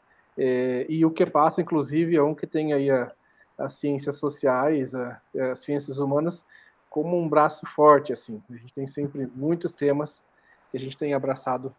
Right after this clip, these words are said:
e, e, e colocado aí pra, pra discussão. Num espaço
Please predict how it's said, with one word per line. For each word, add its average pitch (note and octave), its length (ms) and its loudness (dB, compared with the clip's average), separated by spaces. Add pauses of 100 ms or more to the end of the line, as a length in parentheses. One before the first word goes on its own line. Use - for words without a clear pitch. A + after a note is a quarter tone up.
e, C#3 60 -8
e, B2+ 800 -6
e - 40 -16
colocado C#3 600 0
aí C3 120 -4
pra, C3 220 -4 (380)
pra C#3 80 2
discussão. C#3+ 600 0 (140)
Num G3+ 240 2
espaço G3 540 4